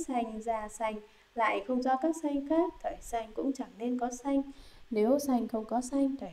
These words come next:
pháp cũng chẳng nên có sanh. Nếu sanh không có sanh, thời pháp cũng chẳng nên có sanh. Như vậy sanh không thể có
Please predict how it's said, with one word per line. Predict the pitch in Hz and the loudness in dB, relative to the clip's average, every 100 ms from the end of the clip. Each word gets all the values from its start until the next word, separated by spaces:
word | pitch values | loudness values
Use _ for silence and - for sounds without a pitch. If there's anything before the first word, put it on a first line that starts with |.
| - | -8
pháp | 240 277 - | -4 -4 -2
cũng | 247 285 294 | 2 2 2
chẳng | 226 180 | -2 -4
nên | 190 240 | -4 0
có | 240 254 | 2 2
sanh. | 277 269 269 269 - - - | 2 2 2 -2 -12 -20 -4
Nếu | - | -2
sanh | 240 277 277 | 0 2 2
không | 285 277 | 2 2
có | 262 277 | 2 2
sanh, | 302 294 277 | -2 0 -2
thời | 254 165 - | -2 -6 -6
pháp | 247 277 - | -6 -6 -6
cũng | 254 | -6
chẳng | 233 208 - | -6 -8 -6
nên | 247 240 | -4 -4
có | 233 | -6
sanh. | 226 269 262 262 - - - - | -8 -4 -4 -6 -10 -18 -20 0
Như | 262 | 2
vậy | 254 208 | 2 -2
sanh | - 254 254 | -6 -6 -4
không | 254 254 | -2 -2
thể | 226 175 - | -4 -4 -8
có | 190 | -10